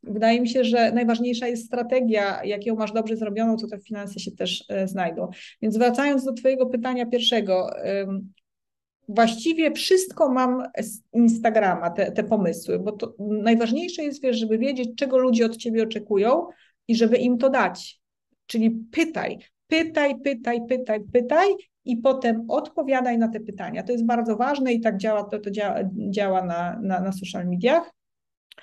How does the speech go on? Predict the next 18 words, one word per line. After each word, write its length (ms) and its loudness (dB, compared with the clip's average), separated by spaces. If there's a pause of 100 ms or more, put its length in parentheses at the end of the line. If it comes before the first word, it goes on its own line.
(400)
E, 260 2
to, 260 2
to 200 6
jest 140 4
odpowiedź 360 -2
na 100 -2
pierwsze 280 0
pytanie, 360 -4
a 40 -2
potem 300 0
na, 160 4
na 160 0
drugie, 400 0
czy 180 -10
te 80 -10
same 340 2
treści. 720 -4 (140)
E, 340 -2